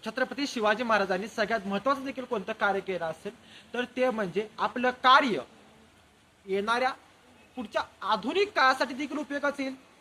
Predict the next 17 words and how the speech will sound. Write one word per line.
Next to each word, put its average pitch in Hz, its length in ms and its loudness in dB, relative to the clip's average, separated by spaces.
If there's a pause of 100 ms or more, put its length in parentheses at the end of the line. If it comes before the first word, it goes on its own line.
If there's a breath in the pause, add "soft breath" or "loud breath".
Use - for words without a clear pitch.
(340 loud breath)
त्यामध्ये 247 360 0 (140)
त्यांचा 247 240 -2 (100)
सगळ्यात 311 420 4
मोठा 262 300 0
जर 262 100 -2
युवकांचा 233 360 0
जर 226 120 -4
कोणता 220 340 -2
आदर्श 208 300 0
असेल, 233 200 -6 (280 loud breath)
तर 233 100 -10
तो 269 120 -8
छत्रपती 254 480 -4 (280)
स्वराज्य 220 260 0
रक्षक 254 240 -4
संभाजी 285 420 2
महाराज. 254 280 0